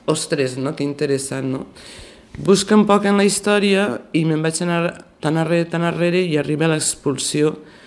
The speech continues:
de, dels moriscos, que es diuen dels moriscos, no? Que no eren més que, que cristians que provenien de, de,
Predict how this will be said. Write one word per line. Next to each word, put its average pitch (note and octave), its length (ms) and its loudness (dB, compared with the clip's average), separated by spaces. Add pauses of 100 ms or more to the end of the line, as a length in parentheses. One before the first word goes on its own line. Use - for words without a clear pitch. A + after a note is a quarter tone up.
(320)
de, C#3+ 640 4
dels C#3 220 0
moriscos, B2 640 -4
que B2 120 -10
es A#2 80 -10
diuen A#2+ 200 -6
dels A2+ 200 -8
moriscos, G#2 560 -10
no? A#2+ 140 -10 (420)
Que D3+ 80 6
no C3+ 80 4
eren D3+ 220 2 (320)
més C#3+ 480 2 (680)
que, C#3 540 4
que B2 760 0 (180)
cristians D3+ 680 2
que F#3 80 -2
provenien C#3+ 640 0
de, C#3+ 120 0 (120)
de, B2+ 220 0